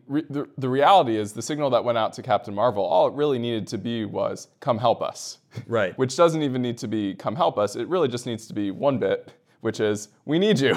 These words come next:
Speaker 1: <laughs>
Speaker 2: Right, yeah,
Speaker 1: That
Speaker 2: yeah, yeah.
Speaker 1: means, yeah, come.
Speaker 2: Right.
Speaker 1: So all they have to do is send out a signal. It doesn't have to have an encoded message. It doesn't have to do anything. It's just that wake up you,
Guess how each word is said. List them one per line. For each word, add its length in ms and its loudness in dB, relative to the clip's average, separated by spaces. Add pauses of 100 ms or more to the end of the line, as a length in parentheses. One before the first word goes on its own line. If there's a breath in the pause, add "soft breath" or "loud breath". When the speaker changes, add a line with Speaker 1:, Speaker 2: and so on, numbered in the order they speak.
(120)
Speaker 1:
<laughs> 140 -14
Speaker 2:
Right, 300 0
yeah, 180 4
Speaker 1:
That 140 10
Speaker 2:
yeah, 60 2
yeah. 160 4
Speaker 1:
means, 320 -4 (600)
yeah, 280 2 (100)
come. 260 4
Speaker 2:
Right. 140 -8 (280 soft breath)
Speaker 1:
So 640 4
all 180 8
they 120 4
have 180 6
to 60 -12
do 140 2
is 80 -4
send 180 0
out 280 4 (340)
a 160 4
signal. 500 -6 (140)
It 60 -14
doesn't 220 0
have 160 2
to 80 0
have 160 6
an 100 -6 (100)
encoded 280 -4
message. 440 -4
It 60 -16
doesn't 260 -8
have 160 -2
to 60 -18
do 160 -4
anything. 300 -8
It's 140 -12
just 200 -4
that 160 4
wake 220 0
up 180 -2
you, 140 -10